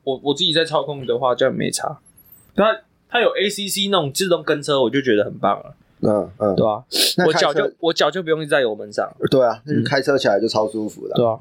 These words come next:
Speaker 2: 就随时稍微看一下。
Speaker 1: 啊，只是，只是方向盘就握着啊。
Speaker 2: 对啊，对啊，对啊，对啊。
Speaker 1: 对啊，啊，没有，没有差啊。那我是想说，因为我现在一台要一百多万嘛。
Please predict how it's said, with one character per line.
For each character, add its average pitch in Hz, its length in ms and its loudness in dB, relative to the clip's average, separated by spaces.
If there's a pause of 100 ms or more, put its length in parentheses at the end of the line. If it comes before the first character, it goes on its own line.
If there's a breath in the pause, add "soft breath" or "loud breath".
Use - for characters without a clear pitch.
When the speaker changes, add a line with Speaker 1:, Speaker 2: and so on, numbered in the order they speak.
Speaker 2:
就 113 100 2
随 113 240 2
时 101 60 -2
稍 - 80 0
微 104 80 0
看 101 100 0 (180)
一 - 40 -4
下。 107 80 0
Speaker 1:
啊， - 20 -2
只 151 80 -2
是， - 20 -
只 196 60 2
是 - 60 0
方 170 160 0
向 170 160 0
盘 120 160 -2
就 131 100 2
握 117 180 2
着 95 120 -4
啊。 - 100 -8 (120)
Speaker 2:
对 110 120 2
啊， 98 120 2
对 104 100 4
啊， 95 120 2
对 92 140 -2
啊， 87 100 -6
对 - 20 -6
啊。 - 20 -6
Speaker 1:
对 107 80 2
啊， 104 40 2 (100)
啊， 143 40 4
没 147 120 4
有， 139 60 -2
没 160 120 0
有 143 80 2
差 - 180 0
啊。 107 240 -2 (120)
那 165 80 0 (600)
我 143 120 2
是 190 120 -4
想 156 220 0
说， 151 380 0
因 202 100 2
为 185 60 4
我 151 60 4
现 160 120 2
在 165 220 -2 (800)
一 202 120 2
台 139 180 2
要 151 200 2
一 165 60 -10
百 110 240 -2
多 117 220 0
万 113 180 2
嘛。 - 80 -20